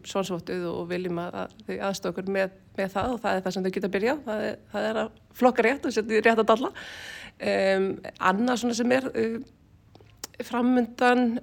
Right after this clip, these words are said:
eh, það er náttúrulega, já, við hal-, áframhaldandi af þessa leddvæðingu og svo erum við bara alltaf að finna hvað annað getum við gert til þess að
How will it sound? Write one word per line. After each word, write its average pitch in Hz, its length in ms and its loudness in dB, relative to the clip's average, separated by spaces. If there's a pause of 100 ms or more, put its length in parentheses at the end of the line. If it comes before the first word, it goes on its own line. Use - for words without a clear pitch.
eh, 196 260 -4
það 202 160 -2
er 202 60 -2
náttúrulega, 220 200 -2
já, 226 80 -2 (140)
við 226 200 -2 (120)
hal-, 233 280 -8
áframhaldandi 240 640 4
af 226 120 2
þessa 233 160 0
leddvæðingu 233 640 2
og - 500 -20
svo - 80 -10
erum 170 180 -4
við 170 40 -6
bara 185 140 -2
alltaf 190 140 -4
að - 60 -8
finna 214 320 2
hvað 208 340 -2 (280)
annað 214 340 0
getum 214 220 -4
við 214 60 -6
gert 208 260 -4
til 220 100 -4
þess 214 180 -4
að 214 180 -4